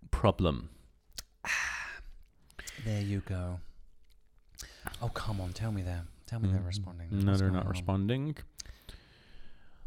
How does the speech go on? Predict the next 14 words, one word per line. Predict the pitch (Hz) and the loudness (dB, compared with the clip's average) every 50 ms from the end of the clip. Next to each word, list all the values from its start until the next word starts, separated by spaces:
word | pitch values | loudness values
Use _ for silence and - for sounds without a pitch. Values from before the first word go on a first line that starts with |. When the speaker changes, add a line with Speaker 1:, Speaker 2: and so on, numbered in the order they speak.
| - - - | -8 -4 -2
Speaker 1:
Let's | - 104 - - | 0 0 0 2
go | - - 104 101 101 | 6 8 10 10 10
with, | 98 92 101 101 101 101 92 95 | 8 8 6 6 6 4 4 2
um, | 98 98 95 98 98 101 101 95 - - - - - - - - - - - - - - - - - - - | 0 2 2 2 2 0 0 -4 -6 -12 -18 -18 -18 -18 -16 -14 -12 -12 -10 -12 -12 -14 -14 -16 -18 -4 0
the | - 95 | 2 4
Sandman | - - - 151 170 156 113 87 82 80 78 78 | 6 8 8 8 10 10 8 8 6 4 4 4
lyrics | 78 78 76 71 65 - - - - - - - | 4 4 4 4 2 0 -2 -6 -8 -8 -8 -4
this | - - - - - | -2 0 0 0 0
time. | - - - - - - _ - - - - - - - - - - - - - - - - - - - - | 0 0 0 -2 -4 -10 _ -20 -20 -20 -20 -20 -20 -20 -20 -20 -20 -20 -20 -20 -20 -20 -20 -20 -14 -2 4
We're | 104 98 95 | 6 6 6
doing | 90 92 92 90 87 87 95 | 6 6 6 6 6 6 6
the | 87 101 | 4 2
classics | - - - 156 151 - - - - - - | 2 0 0 2 2 2 0 -2 -4 -4 -2
tonight. | - 95 82 71 - - - - | -2 0 0 0 -2 -2 -6 -10